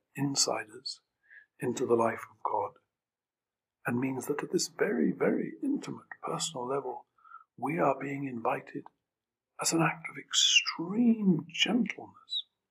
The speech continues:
intimate gentleness, to be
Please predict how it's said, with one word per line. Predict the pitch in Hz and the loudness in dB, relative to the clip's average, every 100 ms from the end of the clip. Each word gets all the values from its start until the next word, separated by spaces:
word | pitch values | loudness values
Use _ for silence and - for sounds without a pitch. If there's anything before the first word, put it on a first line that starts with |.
| _ _ _ _ _ _ _ _ _ _ _ _ - _ _ _ | _ _ _ _ _ _ _ _ _ _ _ _ -14 _ _ _
intimate | 170 185 156 160 - - - _ _ _ _ | 4 4 4 -2 -2 -12 -18 _ _ _ _
gentleness, | - 156 160 - - - - - _ _ _ _ _ _ _ _ _ _ - | 2 4 4 2 -6 -10 -8 -10 _ _ _ _ _ _ _ _ _ _ -14
to | - | -10
be | 123 117 120 | -6 -4 -6